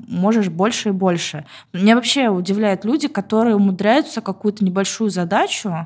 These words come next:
себе придумать и растянуть на три недели.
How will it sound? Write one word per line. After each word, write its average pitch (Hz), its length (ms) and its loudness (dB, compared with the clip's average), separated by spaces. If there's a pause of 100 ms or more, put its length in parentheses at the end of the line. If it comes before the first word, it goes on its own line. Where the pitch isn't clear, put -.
(380)
себе 190 280 -6
придумать 214 640 0
и 190 100 0
растянуть 190 560 2
на 185 100 0
три 220 280 4
недели. 170 800 2